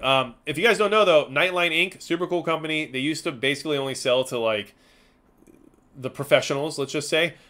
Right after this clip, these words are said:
Um, and now they're selling to the civilian populace because they actually believe in the preparedness sense that we're gonna need some of this equipment. And it's, it's honestly a lot more about that than it is, uh, trying to make a profit or sales or anything like that. They,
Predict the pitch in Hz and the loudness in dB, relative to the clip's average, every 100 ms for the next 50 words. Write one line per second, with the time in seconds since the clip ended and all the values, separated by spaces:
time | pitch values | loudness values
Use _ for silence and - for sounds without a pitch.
0 | - 139 139 143 147 151 170 175 156 143 | 0 4 4 2 2 2 2 0 -2 -2
1 | 151 139 139 120 131 151 143 120 123 120 | -4 -4 -6 -4 -2 0 -2 -4 -2 -2
2 | 120 113 - 117 123 113 104 - 117 120 | -4 -6 -8 -4 -2 -2 -6 -6 0 0
3 | 123 131 120 113 107 110 117 113 107 - | 0 -2 -4 -4 -8 -8 -6 -6 -8 -12
4 | 117 107 104 104 107 139 139 127 - - | -14 -14 -16 -14 -10 -6 -6 -6 -8 -8
5 | 117 107 - 110 104 110 110 104 110 117 | -8 -10 -8 -8 -6 -8 -10 -10 -12 -12
6 | 110 107 104 101 - 131 107 95 - - | -12 -12 -12 -12 -8 -8 -8 -16 -20 -8
7 | 131 127 - 131 - 139 156 147 139 113 | -6 -6 -8 -10 -6 -2 -2 0 -2 -2
8 | 117 123 131 123 120 113 110 123 107 113 | -2 -2 -2 -2 0 0 0 0 -2 -6
9 | 113 110 107 104 - - _ - 110 113 | -6 -6 -6 -8 -14 -18 _ -8 -4 -4
10 | 104 104 120 117 110 101 - - 113 113 | -4 -6 -6 -6 -8 -10 -14 -4 -4 -4
11 | 107 92 123 120 117 107 98 104 101 98 | -8 -10 -4 -2 -2 -8 -12 -14 -14 -12
12 | 107 101 98 110 110 107 | -8 -8 -8 -6 -6 -8